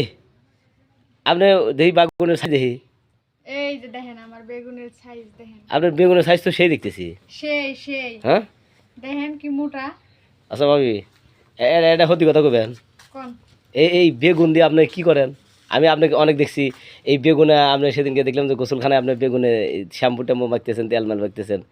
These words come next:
Speaker 1: এগুলো কি শুরু করছেন?
Speaker 2: আরে গোসলখানায় তো বেগুন দেখবে, বেগুন দিয়ে যে কাজ করি, কত কিছু করি।
Speaker 1: হ্যাঁ?
Speaker 2: শ্যাম্পু সাবান দিয়ে ধুয়ে নিলে ভালো হয়।
Speaker 1: এই বেগুনের মাথাও বেঁকে?
Speaker 2: বেগুনের মাথায় এমনই লাগে।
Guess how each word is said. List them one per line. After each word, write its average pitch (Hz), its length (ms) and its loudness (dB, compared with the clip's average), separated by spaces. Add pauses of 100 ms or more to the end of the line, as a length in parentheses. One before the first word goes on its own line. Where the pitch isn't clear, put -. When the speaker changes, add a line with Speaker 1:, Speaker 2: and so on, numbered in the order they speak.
(260)
Speaker 1:
এগুলো 123 160 0
কি 131 180 -8
শুরু 92 220 -10
করছেন? 78 300 -12 (640)
Speaker 2:
আরে 311 320 -6 (480)
গোসলখানায় 294 600 -12
তো 302 80 -14
বেগুন 285 320 -6
দেখবে, 240 420 -10
বেগুন 262 320 -12
দিয়ে 277 140 -10
যে 254 140 -18
কাজ 277 220 -16 (120)
করি, 254 240 -18
কত 262 160 -20 (100)
কিছু 269 220 -20
করি। 247 280 -20 (300)
Speaker 1:
হ্যাঁ? 156 200 0
Speaker 2:
শ্যাম্পু 277 280 -8
সাবান 294 360 -12
দিয়ে 294 160 -10
ধুয়ে 247 280 -14
নিলে 285 260 -8
ভালো 247 360 -14
হয়। 240 240 -18 (320)
Speaker 1:
এই 139 160 0
বেগুনের 170 420 2
মাথাও 170 340 4
বেঁকে? 143 300 2 (1200)
Speaker 2:
বেগুনের 359 420 -6
মাথায় 330 380 -4
এমনই 311 360 -6
লাগে। 226 320 -14